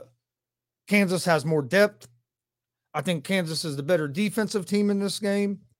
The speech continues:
Uh, Kansas is seven and two A T S their last nine. Uh, I like Kansas at the minus four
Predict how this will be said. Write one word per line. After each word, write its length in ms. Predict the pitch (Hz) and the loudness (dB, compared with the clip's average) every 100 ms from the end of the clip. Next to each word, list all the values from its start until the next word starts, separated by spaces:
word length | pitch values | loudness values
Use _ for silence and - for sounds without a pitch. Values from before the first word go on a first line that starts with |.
| _ _ _ | _ _ _
Uh, 200 | 143 120 | -4 -4
Kansas 440 | 147 220 190 170 156 | -2 -2 0 -4 -8
is 120 | 135 | -4
seven 300 | 208 190 185 | -2 0 -2
and 120 | 170 | -6
two 180 | 196 185 | -8 -6
A 140 | 185 165 | -2 -2
T 220 | - 160 | -2 -2
S 180 | 143 - | -2 -4
their 80 | 143 | -4
last 340 | 143 123 - | -4 -4 -4
nine. 380 | 160 151 147 143 _ _ _ _ | -2 0 -2 -6 _ _ _ _
Uh, 180 | - 117 | -6 -2
I 100 | - | 4
like 240 | 240 226 156 | 6 4 2
Kansas 400 | 214 214 185 170 | 0 0 0 -2
at 120 | 156 | -2
the 80 | 139 | -2
minus 420 | 156 175 170 - | 2 2 0 -4
four 500 | - 190 190 196 | 2 4 4 2